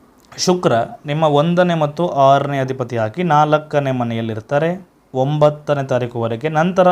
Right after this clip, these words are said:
ಐದನೇ ಮನೆಗೆ ಬರ್ತಾರೆ. So ಇಲ್ಲಿ ನೋಡಿ, ನಿಮ್ಮ ಮನೆಯವರ ಜೊತೆಗೆ ಅಥವಾ ತಾಯಿ ಜೊತೆಗೆ ಕ್ಲ್ಯಾಶ್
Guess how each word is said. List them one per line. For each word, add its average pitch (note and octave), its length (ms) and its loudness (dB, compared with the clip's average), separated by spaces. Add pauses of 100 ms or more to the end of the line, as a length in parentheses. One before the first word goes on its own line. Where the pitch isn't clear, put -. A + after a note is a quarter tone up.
ಐದನೇ D3+ 380 0
ಮನೆಗೆ B2+ 320 -4
ಬರ್ತಾರೆ. A#2+ 520 -8 (3000)
So C3+ 140 4 (4000)
ಇಲ್ಲಿ E3+ 200 2
ನೋಡಿ, C3+ 320 -2 (1500)
ನಿಮ್ಮ F3+ 180 4
ಮನೆಯವರ F#3+ 420 6
ಜೊತೆಗೆ G3 360 0 (360)
ಅಥವಾ E3+ 200 2
ತಾಯಿ E3 340 2
ಜೊತೆಗೆ D#3 500 -4 (160)
ಕ್ಲ್ಯಾಶ್ D3 400 2